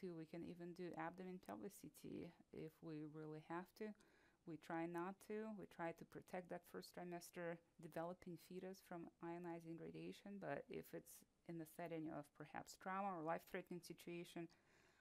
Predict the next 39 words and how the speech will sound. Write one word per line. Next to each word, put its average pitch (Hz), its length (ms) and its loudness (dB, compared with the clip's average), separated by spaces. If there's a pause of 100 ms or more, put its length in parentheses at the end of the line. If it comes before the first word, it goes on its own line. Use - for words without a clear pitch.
(140)
or - 140 0 (100)
cancer, 175 520 0
then 160 260 2 (140)
we 156 240 0
are - 260 -2
allowed 151 400 2
to - 80 -8
scan 147 540 -2 (100)
if 151 160 0 (160)
we 170 160 2
and 160 140 2
clinical 165 480 -2
team 165 200 0
agree 160 300 -2
that 160 160 0
that's 151 260 0
the 156 100 -2
only 156 180 2
way 156 240 0
to - 100 -4
image 170 300 -2
them. 170 220 0 (920)
Uh, 160 460 4 (260)
having 147 220 0
said 185 300 0
that, 190 180 6
we 170 120 2
will 156 200 2
try 160 320 4
to 175 160 0
avoid 180 480 4
any 156 220 4
direct 160 500 2 (160)
ionizing 165 500 4
radiation 156 460 -2 (140)
through 170 100 -2
the 160 160 -4
pregnant 151 400 -2
uterus, 214 400 4